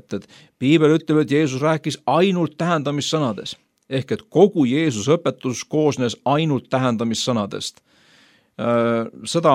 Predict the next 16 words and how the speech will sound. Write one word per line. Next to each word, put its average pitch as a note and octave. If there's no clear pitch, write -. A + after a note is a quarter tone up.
on A#2
imelihtne B2+
kummutada, G#2+
seda A#2+
väidet. A2
No C3
näiteks, C3+
kas -
Jeesuse A2+
mäejutlus C3+
koosnes A2+
ainult A#2+
tähendamissõnadest? G2+
Otse B2+
loomulikult A#2
mitte. -